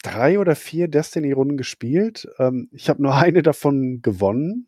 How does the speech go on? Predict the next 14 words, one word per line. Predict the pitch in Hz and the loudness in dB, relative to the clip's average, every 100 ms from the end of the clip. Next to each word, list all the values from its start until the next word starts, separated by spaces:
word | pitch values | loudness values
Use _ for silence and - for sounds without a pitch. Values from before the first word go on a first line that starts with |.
| - | -6
und | 135 120 123 | -2 0 0
die | |
li-, | 120 131 127 | 0 0 4
lag | 131 131 | 2 2
auch | 127 | -2
nicht | 127 | 0
an | 135 | 0
mir. | 127 117 | 0 0
Also | 107 107 | -2 0
mein | 113 110 | -2 4
Würfelschnitt | 139 180 143 - 107 113 | 4 4 -2 -2 -6 -6
an | 113 | -4
diesem | 104 107 107 | -4 -2 -2
Wochenende | 131 - 101 101 107 143 | -2 -4 -6 -2 0 -2